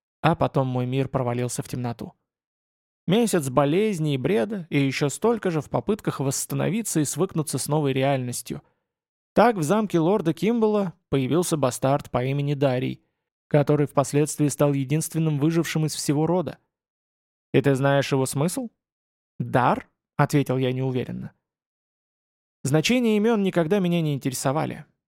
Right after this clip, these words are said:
Такие знания не пригодились бы воину. Наим посмотрел на меня. В его глазах играли блики огня. "Дараявуш, тот, кто владеет добром, наивысшая ценность.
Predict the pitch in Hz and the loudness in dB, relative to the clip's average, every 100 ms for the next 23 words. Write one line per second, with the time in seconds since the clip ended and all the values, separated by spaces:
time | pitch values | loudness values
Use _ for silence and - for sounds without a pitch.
0 | _ - 147 196 170 147 190 151 143 143 | _ -2 0 2 2 2 0 0 -2 -2
1 | 165 185 147 127 135 127 127 123 - - | -2 0 0 -2 -4 -6 -6 -8 -12 -16
2 | _ _ _ _ _ _ 151 151 156 202 | _ _ _ _ _ _ 0 2 2 2
3 | 233 180 - 135 143 139 131 123 123 - | 0 -2 -2 -2 0 -2 -2 -6 -8 -12
4 | - _ _ _ _ _ _ - 139 151 | -18 _ _ _ _ _ _ -4 2 2
5 | 220 175 175 160 214 - 135 151 170 147 | 2 2 2 2 0 -2 -2 0 0 0
6 | 135 143 - 131 127 - - _ _ _ | -2 -4 -2 -4 -4 -10 -14 _ _ _
7 | _ _ _ _ _ _ _ _ 135 151 | _ _ _ _ _ _ _ _ 2 4
8 | 156 156 156 165 165 - - - _ _ | 4 4 2 2 0 -2 -12 -20 _ _
9 | _ _ - 175 - - - - 147 143 | _ _ 2 2 2 -6 -6 0 2 2
10 | 139 151 139 135 131 143 131 - _ - | 2 0 0 0 0 -2 -2 -8 _ -2
11 | 147 160 185 - 175 165 180 156 123 - | 0 2 0 0 -2 0 -2 -2 -6 -12